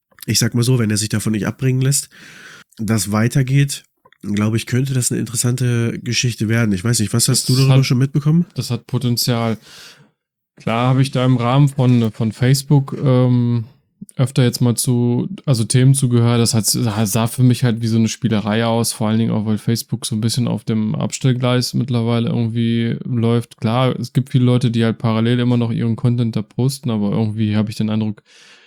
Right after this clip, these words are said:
Speaker 2: sind viele Leute von Facebook ab oder haben sich abgewendet.
Speaker 1: Ja.
Speaker 2: Ähm,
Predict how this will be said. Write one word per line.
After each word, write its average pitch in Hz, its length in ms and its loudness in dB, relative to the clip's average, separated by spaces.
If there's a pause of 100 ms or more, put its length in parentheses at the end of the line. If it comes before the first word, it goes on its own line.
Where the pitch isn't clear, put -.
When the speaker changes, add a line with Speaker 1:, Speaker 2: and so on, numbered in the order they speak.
Speaker 2:
sind 110 180 -2
viele 120 200 0
Leute 113 240 0
von 107 160 -4
Facebook - 440 -4
ab 110 260 -4
oder 110 180 -2
haben 107 120 2
sich 104 160 -4
abgewendet. 139 600 0
Speaker 1:
Ja. 110 260 -4 (800)
Speaker 2:
Ähm, 113 1080 0